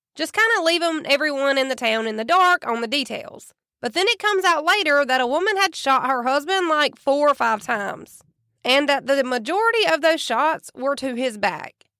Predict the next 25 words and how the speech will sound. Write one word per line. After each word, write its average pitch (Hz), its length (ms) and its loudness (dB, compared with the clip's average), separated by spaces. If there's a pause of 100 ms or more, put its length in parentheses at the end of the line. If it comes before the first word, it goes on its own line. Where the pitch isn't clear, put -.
(240)
She 403 260 0
was 440 160 0
later 285 300 4
arrested, 254 760 0
but 247 160 0
she 302 140 -6
was 262 180 -2
let 392 220 2
out 392 160 4
of 311 80 -8
jail 320 360 2
the 302 120 -2
very 240 360 2
next 208 280 -2
morning. 220 460 -4 (540)
The 240 160 -2
sheriff 427 520 2
couldn't 330 340 -2
believe 254 560 -2
that 226 160 0
she 269 240 -2
wasn't 240 540 0
gonna 240 180 0
be 226 160 -2
charged, 277 720 0